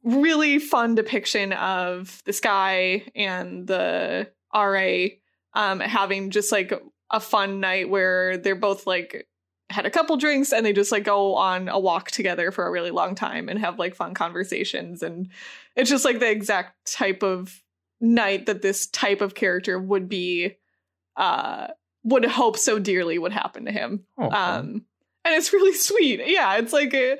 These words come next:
Speaker 1: very, very, very nice. Um, notably, the guy also directed it, and he's only, like,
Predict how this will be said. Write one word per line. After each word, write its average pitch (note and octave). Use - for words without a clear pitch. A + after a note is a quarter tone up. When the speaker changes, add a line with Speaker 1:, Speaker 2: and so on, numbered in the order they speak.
Speaker 1:
very, D4
very, C4+
very B3
nice. G#3+
Um, G#3
notably, D4+
the C4+
guy B3+
also C4
directed A3
it, F#3+
and G#3+
he's G#4
only, F#4
like, G#3+